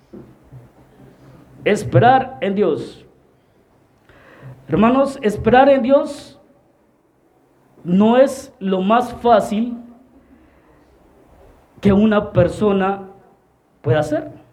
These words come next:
Porque una de las virtudes que una persona que ora, hermanos, una de las mejores virtudes es saber esperar en Dios.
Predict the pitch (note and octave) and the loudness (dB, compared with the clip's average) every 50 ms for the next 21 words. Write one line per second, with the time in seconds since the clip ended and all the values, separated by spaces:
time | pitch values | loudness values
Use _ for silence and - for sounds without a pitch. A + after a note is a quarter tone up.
0 | _ _ _ _ _ _ _ _ _ _ _ _ _ _ _ _ _ _ _ _ | _ _ _ _ _ _ _ _ _ _ _ _ _ _ _ _ _ _ _ _
1 | _ _ _ _ _ _ _ _ _ - - G3+ G3 - - A#3 A3 G#3 G#3+ G#3+ | _ _ _ _ _ _ _ _ _ 0 2 2 2 2 2 4 4 6 4 2
2 | G#3+ - - C4 D4+ E4+ E4+ D#4 D4+ D4+ C#4+ C4 A#3 G3+ A#3+ G#3+ A#3+ A#3+ C4+ C4 | 0 -2 -2 0 2 2 4 4 4 4 4 4 2 2 0 -2 -2 -2 0 2
3 | C4+ C4+ A3+ A3+ G#3+ A3+ A3+ - - A3+ G#3 G#3 G3+ G3+ G3+ G3 F#3+ G3 G#3+ A#3+ | 2 4 6 6 4 4 4 0 -2 -2 0 0 0 0 -2 -4 -4 -6 -6 -4
4 | C4 C4 B3+ A#3+ A3+ A3+ - B3+ C4 C4 B3+ A#3+ B3 A#3 G#3+ G3 G#3+ A3+ A#3+ B3 | -4 -4 -2 -2 -4 -4 -2 -4 -2 -2 -2 -2 0 0 0 4 6 6 6 6
5 | A#3+ A3+ G#3+ G3+ G#3 G#3+ A3+ A#3 A3+ A3 A3+ A3+ A3 - - _ _ - G#3 B3+ | 4 4 0 0 0 0 0 0 -2 -2 -4 -6 -8 -10 -20 _ _ -8 -4 -2
6 | C#4 C4+ C4+ B3+ B3 A#3 A#3 A#3 A#3 A#3+ B3+ B3+ B3 F#3+ F3+ G#3+ A3 - - - | 2 4 4 6 6 4 2 2 2 2 4 4 4 2 2 -2 -2 -2 -2 -4
7 | A#3+ A#3+ A3+ G#3+ G3+ - - - - G#3 A#3 B3 B3+ - - - _ _ _ _ | -2 0 2 2 2 0 -2 -8 -6 -4 -4 -4 -6 -10 -18 -20 _ _ _ _
8 | _ _ _ _ _ _ _ _ _ _ _ _ _ _ _ _ _ _ - - | _ _ _ _ _ _ _ _ _ _ _ _ _ _ _ _ _ _ -6 -2
9 | F#3 F#3 E3+ E3 G#3 G#3+ G#3 G3+ - - - - E3 E3 F#3+ F#3+ G3 F#3+ - - | 0 0 2 2 2 2 0 -2 -4 -6 -4 0 0 0 0 0 -2 -4 -6 -8
10 | - D#3+ F#3 G3+ C#4 - - - - - | -8 -8 -8 -6 -8 -10 -10 -14 -20 -20